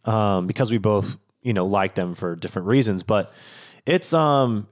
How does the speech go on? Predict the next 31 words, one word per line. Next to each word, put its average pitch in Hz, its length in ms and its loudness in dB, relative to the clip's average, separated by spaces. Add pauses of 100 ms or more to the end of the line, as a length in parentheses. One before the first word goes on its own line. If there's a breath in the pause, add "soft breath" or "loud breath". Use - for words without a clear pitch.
it's 147 120 0
just 175 160 2
a 151 60 4
sad 120 300 0
situation 113 480 2
all 110 120 2
around. 95 420 0
I 101 120 -2
feel 104 180 0
bad 101 320 0
for 151 120 0
the 131 100 -2
people 120 580 0 (100)
that 101 260 0
he 104 300 -2
has 92 360 0
harassed 98 400 0
and 151 100 -2
hurt. 104 400 0
I 98 120 -2
feel 98 160 -2
bad 92 260 0
for 95 140 -6
his 90 160 -4
wife. 87 360 0
I 95 80 -6
feel 92 140 -2
bad 85 240 -6
for 90 120 -8
his 85 180 -10
daughter. 117 420 2